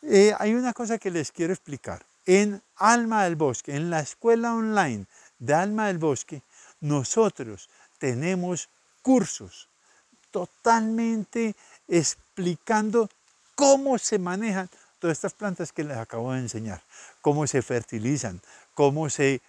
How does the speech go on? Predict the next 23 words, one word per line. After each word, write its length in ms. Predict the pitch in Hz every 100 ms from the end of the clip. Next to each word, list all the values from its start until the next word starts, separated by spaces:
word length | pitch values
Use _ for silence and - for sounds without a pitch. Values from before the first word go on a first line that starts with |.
| _
fumigan, 760 | - 131 120 139 170 135 104 - - -
cómo 320 | 151 147 160
hacemos 460 | 147 175 160 165 -
para 220 | 143 131
que 140 | 147
florezcan 640 | 143 143 127 127 - 151
más, 280 | 151 165 127 - - _
cómo 340 | - 180 226 220
hago 220 | 214 214
para 260 | - 170
dividirlas 920 | 156 156 139 135 175 240 208 180 120 - - -
y 160 | 165 165
de 80 |
aquí 260 | 135 - 147
sacar 420 | 180 170 190 170 - - -
cuatro, 460 | _ 175 185 180 151
cinco, 420 | - 208 214 160
seis 280 | 139 160 -
plantas 440 | - 190 170 170 143
más. 300 | 120 - -
Entonces, 560 | 175 156 247 226 254 - - - - _
es 180 | 190 190
importante 1040 | 262 226 - 170 156 - 240 208 - 123